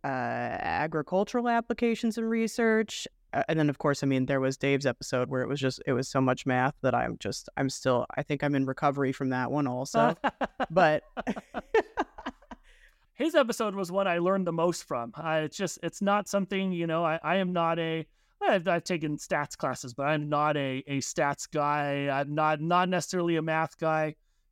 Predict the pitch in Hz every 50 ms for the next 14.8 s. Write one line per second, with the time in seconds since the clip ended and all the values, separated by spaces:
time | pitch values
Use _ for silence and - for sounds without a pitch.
0 | _ - - 143 143 143 139 139 139 143 - - 156 143 139 139 135 135 135 151
1 | 151 143 - - 170 - - 160 143 151 - - 165 147 135 135 135 127 127 123
2 | - 127 113 143 139 135 127 123 123 - - 131 127 135 143 - - 135 123 -
3 | 135 131 127 123 127 139 135 123 127 135 135 143 147 165 170 170 170 160 151 147
4 | 147 156 156 143 135 139 135 - 151 147 143 143 123 143 151 147 151 151 147 135
5 | 139 131 143 139 - - 151 139 135 135 - - 151 147 143 135 - - 151 135
6 | 127 135 127 143 156 151 147 127 117 - _ - 147 127 127 123 123 120 - _
7 | _ _ _ _ _ _ _ _ - 139 151 160 151 147 135 127 - 190 190 208
8 | 214 196 180 - 208 190 185 175 175 165 156 151 147 147 139 139 139 127 - 135
9 | 120 - - 151 170 190 190 208 254 247 185 185 233 - 190 180 160 180 196 202
10 | 180 - 180 170 160 147 143 - _ _ _ - 415 - - - - - 160 -
11 | - 170 151 - 175 165 160 - - 196 170 151 143 135 131 - - - _ _
12 | _ - 156 135 - - 160 151 156 156 151 143 139 131 131 131 - - _ _
13 | - 147 135 135 131 117 151 151 147 147 135 139 143 139 - 139 135 127 - -
14 | - 139 127 131 131 117 - 147 127 - - 123 127 131 123 -